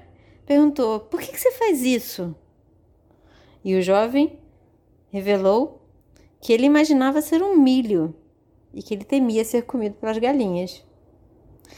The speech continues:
Então, o médico do hospital chamou ele na sua sala e disse: "Meu caro jovem, você é um humano, você não é um milho. Veja, você tem olhos, tem nariz, tem língua, tem corpo, assim como eu. Você não é um milho, você é um humano."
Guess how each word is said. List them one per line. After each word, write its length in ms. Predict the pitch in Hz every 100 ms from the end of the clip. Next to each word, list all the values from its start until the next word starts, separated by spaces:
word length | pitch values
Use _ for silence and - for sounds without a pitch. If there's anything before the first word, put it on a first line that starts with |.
| - -
Então, 220 | 254 311
o 40 | 370
médico 280 | 311 311
do 80 | 285
hospital 720 | 294 294 277 - 247 269 285
chamou 260 | 277 240 226
ele 100 | 226
na 120 | 247
sua 180 | - 269
sala 640 | - 240 240 254 247 254 - - - - -
e 80 | 254
disse: 500 | 233 247 - 240 233
"Meu 160 | 311 403
caro 220 | 370 320
jovem, 360 | 220 202 202
você 260 | 220 247 302
é 60 | 311
um 160 | 392
humano, 360 | 320 277 311 233
você 200 | 226 254
não 120 | 269
é 60 | 311
um 60 |
milho. 480 | 277 247 240 170 165 - _ _ -
Veja, 400 | 214 233 214 185
você 300 | 196 - 214
tem 560 | - 208 202 196 190
olhos, 400 | 190 196 226 220
tem 140 | - 180
nariz, 320 | 175 190 208
tem 160 | 202
língua, 440 | 180 175 208 233 226
tem 160 | 180
corpo, 440 | 165 185 226 233 226
assim 180 | 226 254
como 260 | 294 392
eu. 200 | 370 311
Você 240 | 269 269 302
não 100 | 359
é 120 | 453
um 100 | 381
milho, 280 | 392 349 214
você 280 | 220 -
é 20 | 320
um 100 | 349
humano." 440 | 302 320 294 190